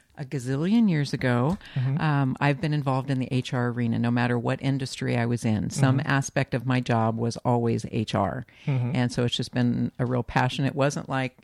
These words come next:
Speaker 1: it was something I made a conscious decision to, "I want to go into the H R arena." It's
Speaker 2: Mm-hmm.
Speaker 1: just always been a part of my responsibilities, and so I've specialized in that.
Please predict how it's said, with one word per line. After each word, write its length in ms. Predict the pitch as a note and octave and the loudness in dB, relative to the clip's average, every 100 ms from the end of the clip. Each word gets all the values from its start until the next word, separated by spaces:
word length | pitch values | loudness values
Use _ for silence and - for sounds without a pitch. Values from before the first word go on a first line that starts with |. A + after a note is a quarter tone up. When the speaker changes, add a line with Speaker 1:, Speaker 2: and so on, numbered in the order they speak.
| - | -8
Speaker 1:
it 140 | B2 | -6
was 140 | C3+ | -6
something 320 | - C3+ C3 B2 | -4 -4 -2 -2
I 100 | B2 | -2
made 240 | B2+ B2 | 0 0
a 120 | A#2+ - _ _ _ | -2 -6 _ _ _
conscious 480 | - C3 C#3 B2 - | -4 -2 -4 -8 -12
decision 600 | C3+ C3+ - C3+ C#3 C3+ | -8 -4 -2 0 0 -2
to, 120 | - - | -4 2
"I 120 | C3+ | 2
want 180 | C3 C3 | 4 2
to 60 | |
go 160 | B2 C3 | 0 -2
into 100 | B2+ | -2
the 160 | - B2+ | -2 -2
H 160 | B2 | 0
R 160 | B2+ A#2+ | 2 2
arena." 460 | A#2+ C#3 C#3+ C#3 - - | 2 4 4 2 0 -6
It's 220 | C#3 B2 | -2 0
Speaker 2:
Mm-hmm. 20 | B2+ | 0
Speaker 1:
just 220 | B2+ - | -2 -2
always 320 | B2+ B2+ B2+ | 0 0 0
been 160 | A#2 A2+ | 0 -2
a 40 | |
part 380 | - A#2+ A#2 - - | -2 -2 -2 -4 -2
of 320 | A#2+ A2+ B2+ | -2 -2 -4
my 120 | A2+ | -4
responsibilities, 1080 | A2 A#2 A#2+ A#2 - A#2 B2+ A#2+ B2 A#2+ - | -2 -2 -2 -2 0 2 2 0 -2 -4 -4
and 320 | B2 A#2 A#2+ C#3 | -2 -2 -2 -4
so 140 | A#2+ | -4
I've 120 | A#2+ | -4
specialized 640 | - - - - - - - | -2 -4 -4 -4 -4 -6 -6
in 120 | C3 | -6
that. 180 | - | -6